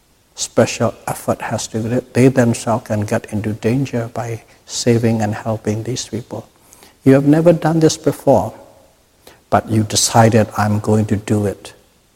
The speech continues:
And you actually did it. That is what it means by putting effort in something that is wholesome, that has, you have never done before. In other words,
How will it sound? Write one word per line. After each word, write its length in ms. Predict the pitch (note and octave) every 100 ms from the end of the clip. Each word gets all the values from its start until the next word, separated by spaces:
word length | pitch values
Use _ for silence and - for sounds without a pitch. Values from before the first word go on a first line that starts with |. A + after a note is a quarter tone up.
| _ _ _ _ _ -
And 300 | G#2+ A#2 -
you 180 | G#2 G#2+ -
actually 480 | - - A2+ G#2 G#2 -
did 220 | - -
it. 280 | - - - _ _ _ _ _ _ _
That 240 | - F3+ -
is 220 | D3 -
what 140 | D3
it 200 | - C3
means 340 | C3 A#2+ A#2 -
by 480 | - G#2+ G#2+ A2+ - - _ _ _ _ _ _ _ _ _ _ _ _ _ _ _ _ _ _ _ -
putting 320 | D3+ D#3 D#3
effort 580 | C#3 C3+ - B2 - - - _ _ _ _ _ _ -
in 140 | A#2+
something 540 | - - D3+ D#3 D3
that 200 | C#3 D3
is 200 | C#3+ C3
wholesome, 840 | - - C#3+ D#3 - C3+ A2+ G#2+ G#2+
that 180 | A#2 -
has, 280 | A2+ - -
you 80 | A#2
have 200 | G#2+ -
never 300 | A#2+ B2+ C3+
done 340 | B2 A#2+ A#2+
before. 560 | A2+ - - G2+ A2 - _ _ _ _ _ - _
In 160 | A#2+ A#2
other 340 | A#2 B2 B2
words, 360 | A#2 A#2+ G#2+ -